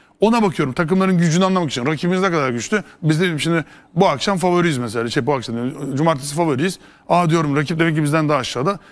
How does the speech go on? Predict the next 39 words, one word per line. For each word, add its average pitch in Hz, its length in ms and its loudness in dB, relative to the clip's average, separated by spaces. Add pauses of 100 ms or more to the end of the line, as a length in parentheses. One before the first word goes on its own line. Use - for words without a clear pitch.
(220)
Psikolojik 175 400 2
olarak 170 260 0
bakıyorum. 127 320 -4 (400)
Her 202 260 2
maç 185 240 0
ama 165 120 0
üç 214 140 -2
ihtimalle 139 300 -2
gözüküyor. 90 440 -8 (300)
Yani 117 180 0
hiç 175 120 2
öyle 180 220 2 (360)
bir 160 180 4
otuz 190 280 0
vereyim, 190 360 2
bir 180 100 0
kırk - 300 -6
falan 190 220 2
yok. 175 300 -2 (520)
Bir 196 100 0
takıma 202 320 0
iki, 208 220 0
bir 202 60 2
takıma 175 240 0
iki 175 160 0
buçuk, 135 260 -2
bir 165 80 0
takıma 180 340 0
üç, 202 340 -2
bir 190 60 0
takıma 165 280 0
iki 185 200 -4
seksen. 127 320 -2
Hep 202 160 0
böyle 202 180 2
maçlar. 104 360 -8 (480)
Bu 165 240 4
ligde 175 440 0
ben 202 200 0